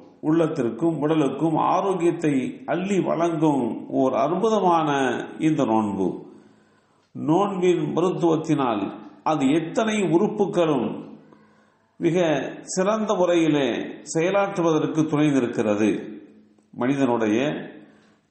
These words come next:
அத்தனை உறுப்புகளும் அதன் செயல்பாடுகளும் கட்டுப்படுத்தப்படுகின்றன, ஒழுங்குமுறைக்கு உள்ளாக்கப்படுகின்றன.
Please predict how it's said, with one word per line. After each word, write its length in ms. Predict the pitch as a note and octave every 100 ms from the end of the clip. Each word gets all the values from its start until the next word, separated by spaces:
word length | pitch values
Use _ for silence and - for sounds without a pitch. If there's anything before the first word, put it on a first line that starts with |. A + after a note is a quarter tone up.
| _
அத்தனை 540 | E3 D#3+ - A3 G#3+
உறுப்புகளும் 1160 | E3+ G3 A3 G#3 D#3+ F3+ D#3+ C3+ G2+ - - -
அதன் 340 | - D3 C#3 B2
செயல்பாடுகளும் 1200 | - E3 A3 A3+ G#3 G3 D#3 D#3 D3 A2+ F2+ - - - _ _ _ -
கட்டுப்படுத்தப்படுகின்றன, 1400 | D3+ - F#3+ F3 E3 D#3+ D#3+ C#3+ C#3 B2+ C3 B2+ B2 A#2+ A#2 A2 G#2 - - -
ஒழுங்குமுறைக்கு 920 | C3+ C#3 E3+ G#3+ G#3+ F#3+ E3+ D#3+ -
உள்ளாக்கப்படுகின்றன. 1400 | D#3 C3 D#3 D3 C#3 B2+ C3 A#2 A#2+ A#2 A#2 A#2 A2+ A2+